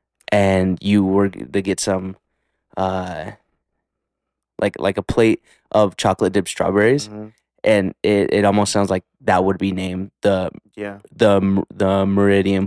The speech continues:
Speaker 2: Yeah.
Speaker 1: plate.
Speaker 2: Yeah, most definitely. 'Cause, like, I don't know, in my, like, I see it as, like, like, uh,
Speaker 1: Place is pretty.
Speaker 2: like, Meridian is, like, fucking Coca-Cola, like, the actual real Coca-Cola, and then, like, Caldwell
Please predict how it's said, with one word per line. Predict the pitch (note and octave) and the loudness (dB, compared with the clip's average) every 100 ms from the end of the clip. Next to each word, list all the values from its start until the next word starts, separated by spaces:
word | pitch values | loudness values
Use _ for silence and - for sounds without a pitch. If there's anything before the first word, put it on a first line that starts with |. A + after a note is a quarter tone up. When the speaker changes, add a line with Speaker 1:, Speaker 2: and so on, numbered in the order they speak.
| - | -2
Speaker 2:
Yeah. | |
Speaker 1:
plate. | F#2 E2 - _ _ _ _ | -2 -2 -4 _ _ _ _
Speaker 2:
Yeah, | G2+ F#2+ _ - | -18 -18 _ -6
most | A#2 A#2+ | -6 -2
definitely. | A2+ A#2 A2+ G#2 | -4 -4 -4 -6
'Cause, | G2+ A2 | -6 -4
like, | A2+ G#2+ - | -2 -2 -2
I | |
don't | A#2 | -2
know, | A#2+ A#2 - - | 0 -2 -6 -10
in | A2 | -6
my, | A2 G#2+ | -4 -4
like, | G#2 - _ _ _ _ _ | -8 -10 _ _ _ _ _
I | F#2+ G#2 | -8 -6
see | - G#2+ | -4 -4
it | |
as, | G2 G2 | -2 -4
like, | G2 F#2 _ _ _ _ _ _ _ _ - | -6 -8 _ _ _ _ _ _ _ _ -12
like, | F2+ F2 | -12 -12
uh, | F2+ F2+ F#2 G2 _ _ _ - | -18 -20 -20 -20 _ _ _ -14
Speaker 1:
Place | B2 | -12
is | G#2 | -12
pretty. | - G#2 A#2+ | -8 -8 -6
Speaker 2:
like, | G2 G2 - _ - _ | -6 -6 -8 _ -20 _
Meridian | G3+ G2 A2 B2+ C3 | -6 -4 -2 -2 -2
is, | A#2 | -4
like, | G#2 F#2+ F#2 - _ _ _ _ _ _ | -4 -4 -6 -12 _ _ _ _ _ _
fucking | - G2 - G2 F2+ | -12 -12 -12 -20 -20
Coca-Cola, | - G#2 - - G2 A2 C3+ - - | -12 -12 -12 -6 -4 -2 -4 -8 -14
like, | F#2+ | -8
the | C2+ | -6
actual | G2+ - F#2+ | -6 -6 -6
real | G2+ | -6
Coca-Cola, | - G#2+ G#2+ G#2 G#2+ A#2 - | -4 -6 -4 -4 -4 -4 -6
and | G2+ | -8
then, | G2 G2 | -6 -8
like, | G2 F#2+ F#2 _ _ _ _ _ _ _ _ _ _ _ _ - | -10 -10 -14 _ _ _ _ _ _ _ _ _ _ _ _ -12
Caldwell | - F#2+ A2 A#2+ B2+ C3 | -4 -4 -2 -2 -2 -6